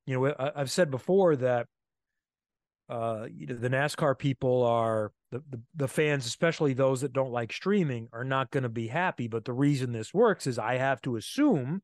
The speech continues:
that for those five exclusive streaming races, the per race fee is significantly higher than what Fox or N B C are paying. But I'd love to know what that is. But nascar has not leaked that,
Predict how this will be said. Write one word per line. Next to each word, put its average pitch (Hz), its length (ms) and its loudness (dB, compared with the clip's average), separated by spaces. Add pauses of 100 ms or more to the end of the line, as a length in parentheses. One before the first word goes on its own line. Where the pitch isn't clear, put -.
(480)
that 135 180 -2
for 143 200 0
those 131 240 2
five 165 440 2
exclusive 170 600 -4
streaming 185 480 0
races, 127 680 -6 (560)
the 127 140 -2
per 208 360 2
race 180 460 6
fee 190 320 2
is 175 300 -2
significantly 185 880 0
higher 127 500 0 (480)
than 143 160 -2
what 135 240 0
Fox 139 500 -2
or 139 320 -2
N 143 200 -6
B 123 220 -4
C 214 380 0
are 135 220 0
paying. 127 380 -2
But 120 100 -2
I'd 123 140 -2
love 165 160 2
to 156 80 0
know 151 100 0
what 143 160 0
that 135 160 -2
is. 131 380 -2 (580)
But 131 120 -4
nascar 143 480 -2
has 131 240 -2
not 139 360 -4
leaked 151 360 -4
that, 104 240 -6